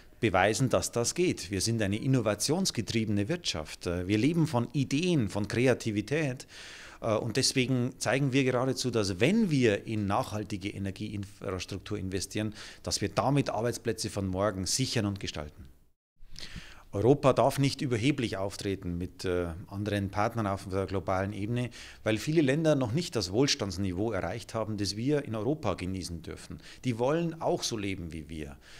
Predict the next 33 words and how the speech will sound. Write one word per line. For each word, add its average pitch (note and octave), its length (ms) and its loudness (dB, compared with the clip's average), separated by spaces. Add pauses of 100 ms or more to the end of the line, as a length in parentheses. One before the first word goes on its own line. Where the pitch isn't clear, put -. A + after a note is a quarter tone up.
(180)
Das G#2 140 -2
ist C3+ 120 0
verständlich, C#3 640 -2
das F2+ 160 -10
muss A2 140 -4
man A2 100 -4
zunächst A2 380 -4
mal G#2+ 100 -4
akzeptieren. F2+ 800 -6 (280)
Andererseits B2 520 2
müssen A#2+ 260 -2
wir B2+ 80 2
sie A#2+ 100 0
davon A#2 260 0
überzeugen, G#2 600 -2 (240)
dass A2+ 140 0
sie A#2 80 0
nicht A#2 180 -2
die A2+ 80 -4
gleichen G#2 380 -4
Fehler B2 320 -2
machen B2 380 -6
dürfen, B2 340 -6
die B2 160 -8
wir C#3 180 2
gemacht F2+ 480 -4
haben, D#2 280 -8
eben A2+ 220 -4
mit A2+ 160 -2
einer G#2+ 200 -2
C A#2 240 -2
O A2 80 -2
zwei B2 440 2